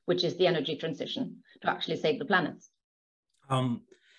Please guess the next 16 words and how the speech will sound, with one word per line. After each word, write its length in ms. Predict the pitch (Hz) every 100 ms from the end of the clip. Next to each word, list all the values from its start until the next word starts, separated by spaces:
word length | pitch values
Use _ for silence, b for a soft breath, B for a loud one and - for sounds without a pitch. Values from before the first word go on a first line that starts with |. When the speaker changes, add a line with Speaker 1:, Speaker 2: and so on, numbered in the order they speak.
| b b
Speaker 2:
so 160 | - 165
Marianne, 260 | 165 170
I 100 | 151
wonder 320 | 156 175 180
what 200 | 156 156
is 200 | 156 151
the 280 | - 147 139
specific 480 | 135 147 135 143 120
role 320 | 123 131 131
of 140 | 117 113
Nord 280 | 123 127 -
Pool 280 | 117 110
in 180 | 110 113
the 160 | 110 120
energy 240 | 113 110
transition? 640 | 107 104 - 107 - 101